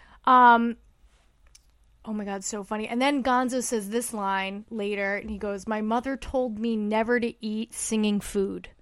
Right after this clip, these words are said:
What? And then I have "Come in and know me better, man," 'cause I wrote it, like, five times. Um, and I didn't organize. I should have said, I should, this is how I should have written my notes if I was at work.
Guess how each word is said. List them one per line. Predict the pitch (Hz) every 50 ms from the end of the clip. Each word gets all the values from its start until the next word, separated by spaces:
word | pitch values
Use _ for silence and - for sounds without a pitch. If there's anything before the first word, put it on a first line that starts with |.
| _ _ _ _ _ _ _ _ - - - - - - - - - - - - - - - -
What? | 208 196 208 208 202 - - - - - - 698 - - - - - - - - 180 185 165 - - - 220 233 220 - - - 226 202 - - -
And | 269 262 277
then | 294 294
I | 294 277
have | 269 262 254 233 -
"Come | - 233 254 254 269
in | 294 320 349 330
and | 302 277 254
know | 254 254 262
me | 269 277 254
better, | 233 254 247 233 233 220
man," | 226 214 202 196 196 202
'cause | - -
I | 226 214
wrote | 202 220 220 208
it, | 214
like, | 214 208 -
five | - - 214 202 208 202
times. | - 214 196 185 185 185 196 208 - - - - - - _ _ _ - _ _ _ _ _ _ _ _ _ _ _ _ _ _
Um, | - 220 202 196 196 196 190 185 190 190 185 185 190 202 _ - _ _ _ _ _ _ _ -
and | 226 226
I | 226 233
didn't | 254 277 277
organize. | 254 254 254 254 254 254 240 - -
I | 247
should | - - 294
have | 320 -
said, | - - 302 269 254 - -
I | 247
should, | 233 - - 349 320 277
this | 226 359 320
is | -
how | 349 370
I | 381 349
should | - 339 269
have | 262 226
written | 254 240 240
my | 220 214
notes | 208 208 208 202 -
if | 214
I | 208
was | 208 196
at | 196 202 208
work. | 190 - - - - _ -